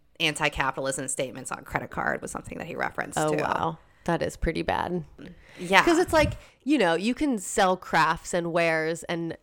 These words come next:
Speaker 2: not be capitalist.
Speaker 1: Yeah.
Speaker 2: You know? So, like, I can see a distinction. But,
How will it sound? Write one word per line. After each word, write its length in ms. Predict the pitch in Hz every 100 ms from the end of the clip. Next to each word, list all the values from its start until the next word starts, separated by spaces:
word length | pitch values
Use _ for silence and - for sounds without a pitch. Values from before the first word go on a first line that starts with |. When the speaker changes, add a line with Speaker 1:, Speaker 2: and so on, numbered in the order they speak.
| _
Speaker 2:
not 440 | 175 170 165 -
be 480 | 165 160 151 151 156 _ _ _ _ _
capitalist. 920 | - 165 170 160 151 - 160 - - -
Speaker 1:
Yeah. 260 | 208 214 165
Speaker 2:
You 100 | 185
know? 220 | 170 180
So, 220 | 170 175
like, 380 | 160 147 - - _ -
I 60 |
can 140 | 165 160
see 100 | 165
a 40 |
distinction. 380 | 156 165 160 170
But, 200 | 170